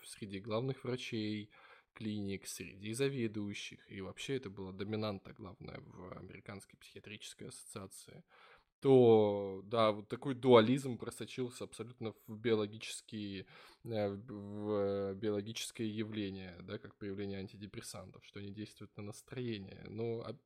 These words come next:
на, на мой взгляд, она просто выгодно для себя использует какие-то истории из, э,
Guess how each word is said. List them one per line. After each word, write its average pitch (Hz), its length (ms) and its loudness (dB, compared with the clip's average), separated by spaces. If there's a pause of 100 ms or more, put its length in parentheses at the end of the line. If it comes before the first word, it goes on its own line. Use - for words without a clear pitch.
(140)
на, 123 360 -2
на 160 120 8
мой 208 180 10
взгляд, 170 320 2
она 147 180 -2
просто 170 560 -2 (480)
выгодно 127 640 6
для 113 140 0
себя 120 640 6
использует 110 880 -4
какие-то 110 500 -8 (140)
истории 98 920 -4
из, 98 460 -8
э, 58 420 -8